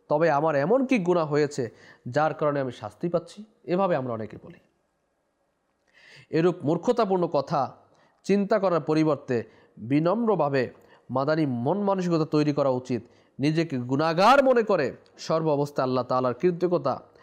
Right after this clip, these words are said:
আদায় করা উচিত যে, "আমি তো বড় অপরাধী, হওয়ার কারণে কঠিন আযাবের অধিকারী, আমার উপর আসা বিপদ যদি আমার গুনাহের শাস্তি হয়, তবে আমি তো অনেক সহজেই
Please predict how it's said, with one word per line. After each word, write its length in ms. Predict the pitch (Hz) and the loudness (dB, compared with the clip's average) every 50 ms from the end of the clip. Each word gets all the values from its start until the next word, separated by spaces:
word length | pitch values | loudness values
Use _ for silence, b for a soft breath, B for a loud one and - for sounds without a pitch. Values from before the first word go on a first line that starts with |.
| B B B B B _ | B B B B B _
আদায় 340 | 127 139 139 170 196 214 208 | -2 -2 0 2 2 2 2
করা 160 | 214 202 190 | 2 2 2
উচিত 340 | 175 165 160 - 151 123 107 b b b b b b - | 2 0 0 -2 -2 -2 -2 b b b b b b -12
যে, 160 | 123 131 135 | -4 0 0
"আমি 220 | 127 127 131 131 | 0 0 0 -4
তো 140 | 127 - 123 | -4 -4 -4
বড় 220 | 113 120 123 127 123 | -2 0 0 2 2
অপরাধী, 540 | 113 107 - 139 131 127 113 113 113 - - _ _ _ _ b b b b b b - - | 0 0 -2 -2 -2 -2 -2 -4 -8 -10 -12 _ _ _ _ b b b b b b -10 -4
হওয়ার 340 | 131 147 156 180 226 269 277 | 0 2 6 8 8 8 6
কারণে 420 | 277 262 247 233 208 175 160 131 120 - - _ _ | 6 4 4 4 2 2 0 -2 -4 -8 -16 _ _
কঠিন 340 | - 143 135 - 170 147 131 - - - | -4 -4 -2 0 0 0 -2 -4 -4 -4
আযাবের 380 | 131 135 123 156 170 185 185 | -2 -2 0 0 2 2 2
অধিকারী, 480 | 160 139 135 143 135 139 131 117 110 95 - _ _ _ _ | 2 2 0 -2 -2 -2 -2 -2 -2 -6 -10 _ _ _ _
আমার 260 | - 139 139 143 135 | -4 -2 -2 0 -2
উপর 200 | 139 127 135 131 | -2 -2 0 0
আসা 400 | 120 117 117 - - 147 120 101 - b b b b b b b | 0 0 -2 -2 -2 -4 -4 -4 -6 b b b b b b b
বিপদ 460 | 113 127 151 170 165 202 196 180 160 | -2 -2 0 0 2 0 0 0 2
যদি 220 | 175 175 160 156 143 | 0 2 2 2 2
আমার 220 | 139 139 139 131 | 2 2 0 -2
গুনাহের 380 | 113 123 131 135 135 139 143 131 | -2 -4 -2 -2 -2 -2 -2 -4
শাস্তি 520 | - - - 156 175 - - - - 311 | -6 -4 -4 -4 -4 -4 -6 0 2 2
হয়, 300 | 262 220 202 165 135 107 - - - _ | 4 4 4 2 2 0 -6 -10 -12 _
তবে 220 | - 131 127 131 | -4 -2 0 0
আমি 180 | 123 120 120 127 | 0 0 -2 -4
তো 160 | 123 - 120 | -4 -2 -2
অনেক 300 | 117 117 120 127 - - | -2 0 -2 -2 -4 -6
সহজেই 560 | - - 135 123 156 175 185 233 226 175 131 | -8 -8 -4 -4 -2 0 2 2 2 2 0